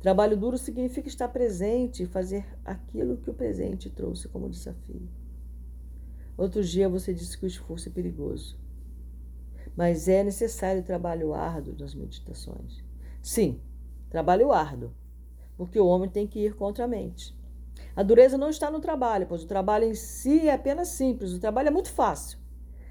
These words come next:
A dureza vem do fato de que o homem ser tão obscurecido pela mente que ela tem que sair, que ele tem que sair dela. Então tá entre aspas. "Para mim, a mente de alemão, o esforço equivale a trabalho árduo." Entendo.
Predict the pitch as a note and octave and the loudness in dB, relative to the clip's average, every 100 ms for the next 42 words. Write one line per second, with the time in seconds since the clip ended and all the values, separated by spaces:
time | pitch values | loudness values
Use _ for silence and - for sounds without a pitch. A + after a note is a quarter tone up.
0 | - F3 E3+ F#3+ G3 G3 G#3 A3 A#3+ A#3 | -6 -2 2 4 4 4 4 4 6 6
1 | B3+ B3+ A#3 - B3+ A#3 F#3+ F#3+ G3 G3+ | 4 -2 -8 -4 0 2 2 0 -2 -4
2 | A3 B3 - - - - - - - - | -6 -8 -12 -16 -14 -14 -14 -14 -14 0
3 | A3 G#3+ - A#3+ C#4 C4 - A#3+ G#3+ - | 2 4 6 6 6 2 2 4 4 0
4 | G#3+ G3 G#3 G3 F#3 G3 G3+ - G#3+ A3 | -4 -2 0 0 0 -2 -4 -4 -2 -2
5 | G3+ F3+ F3+ - F3+ F3 F3 F#3 F3+ - | -2 -2 -2 -4 -2 0 0 -4 -6 -10
6 | - - - - - G#3 F#3 F#3 F3 - | -12 -12 -12 -12 2 2 2 -2 -2 0
7 | F3+ F3 C#3+ - - - - - - - | 0 0 -2 -4 -8 -8 -8 -8 -8 -6
8 | - - F3 F3 F3 F3 E3+ C#3+ B2 - | -4 -2 0 4 4 4 4 2 2 -2
9 | - F3+ F#3+ F3+ F3+ G#3+ G#3 F3 F3 G#3+ | -2 2 2 4 2 2 0 0 2 0
10 | A3 - E3 D3+ D3 D#3 E3+ F3+ - - | -2 -4 -2 -2 -2 -4 -4 -6 -10 -4
11 | F3+ F#3 - E3+ F3 F3+ F3 D3+ D#3 D#3+ | 0 0 0 -4 -4 -4 -6 -4 -2 -2
12 | D3+ D3+ D3+ D3 C#3+ B2+ - - - - | -2 -4 -4 -4 -4 -6 -8 -12 -12 -12
13 | - - - G#3+ B3 D#3+ A#2+ A2+ | -12 -10 0 2 2 0 -2 -4